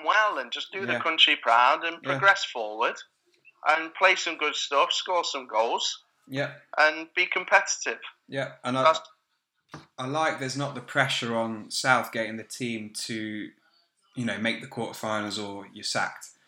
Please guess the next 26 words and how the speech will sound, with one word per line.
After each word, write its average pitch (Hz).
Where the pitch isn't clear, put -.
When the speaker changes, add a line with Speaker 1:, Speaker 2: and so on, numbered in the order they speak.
Speaker 2:
I 107
like 135
that -
the 120
F 113
A 107
are 104
giving 107
him 104
time 135
to -
implement 110
his 98
plan 117
and 98
the 98
system -
in 107
the 107
way 107
he 113
wants 117
to -
do 117
it, 123
and 107